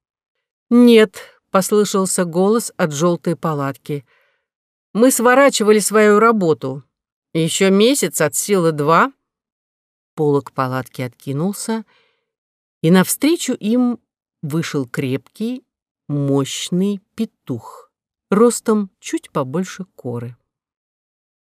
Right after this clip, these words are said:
Сердце Коры замерло, ноги подкосились.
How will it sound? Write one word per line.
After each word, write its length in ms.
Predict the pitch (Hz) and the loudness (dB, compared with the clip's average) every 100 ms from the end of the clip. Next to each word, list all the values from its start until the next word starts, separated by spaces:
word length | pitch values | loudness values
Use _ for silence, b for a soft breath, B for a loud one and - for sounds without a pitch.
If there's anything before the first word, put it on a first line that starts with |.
| _ _ _ _ | _ _ _ _
Сердце 520 | - 180 180 - 160 | -4 0 0 -2 -8
Коры 540 | - - 196 226 180 139 | -10 -6 -2 -2 -2 -6
замерло, 720 | 123 165 147 131 135 131 - _ _ _ _ _ _ _ _ - | -6 -4 -4 -6 -10 -14 -16 _ _ _ _ _ _ _ _ -4
ноги 420 | 135 139 139 147 | 0 0 0 -4
подкосились. 920 | - - 151 - - 127 127 - | -6 -8 -8 -10 -10 -12 -14 -18